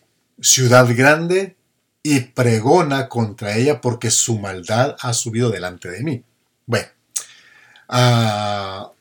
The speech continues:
vino palabra de Jehová a Jonás, hijo de Amitai, diciendo, "Levántate y ve a Nínive,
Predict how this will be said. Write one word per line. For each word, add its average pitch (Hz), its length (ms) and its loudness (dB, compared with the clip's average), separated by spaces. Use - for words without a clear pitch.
vino 147 320 -2
palabra 135 380 6
de 127 100 2
Jehová 117 320 0
a 127 60 4
Jonás, 143 640 2
hijo 135 300 0
de 120 100 6
Amitai, 107 520 -2
diciendo, 160 640 2
"Levántate 147 800 0
y 117 160 -4
ve 113 160 0
a 107 60 -4
Nínive, 160 560 -4